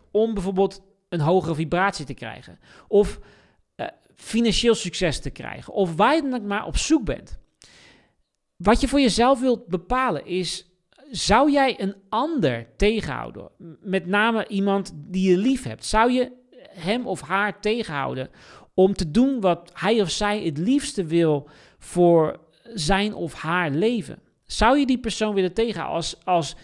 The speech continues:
die persoon zo vol is van hetgene wat ze aan het doen is? Zou je dan zeggen, "Nee, ja, nee, dat kan je niet"?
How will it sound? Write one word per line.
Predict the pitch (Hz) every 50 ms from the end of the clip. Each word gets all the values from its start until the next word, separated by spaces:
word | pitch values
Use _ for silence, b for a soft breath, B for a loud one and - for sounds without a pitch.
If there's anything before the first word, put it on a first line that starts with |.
| b
die | b 208 185
persoon | - 196 - 220 226 202
zo | 170 233 247 220
vol | 139 175 262 262 240
is | 196 170
van | 190 196
hetgene | 185 156 - 190 196 196
wat | 190 180 -
ze | -
aan | 180 185
het | 208
doen | 190 -
is? | - - - -
Zou | - -
je | 208 220
dan | 226 185 220 196
zeggen, | 156 147
"Nee, | 135 135 135 131 131
ja, | 127 131 127
nee, | 131 135 135
dat | 139 135
kan | 139 180 180 175
je | 143
niet"? | 113 107 - - - -